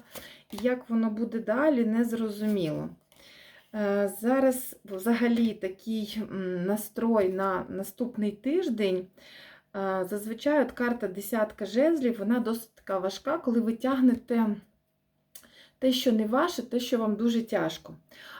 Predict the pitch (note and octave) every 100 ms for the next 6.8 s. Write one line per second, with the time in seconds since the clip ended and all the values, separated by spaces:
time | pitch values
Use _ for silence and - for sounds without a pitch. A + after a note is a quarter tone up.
0 | - F#3+ F#3 F4+ - B4+ C#4+ A#3 G3 F#3+
1 | E3+ E3+ - - - C4 C#4+ D4 C#4 C4
2 | B3+ C4+ D#4 C#4 C4+ - F#3 A#3 C#4 D4
3 | C#4+ - C4 - B3 G#3+ F3 E3 D#3 -
4 | F#3 B3 D4+ G4+ - C4 C4+ C4 A#3+ D3+
5 | D#3 D3+ - C#3+ E3 A3 A3+ F#3+ - F3
6 | E3+ E3+ D3 - D3 C#3 C3 -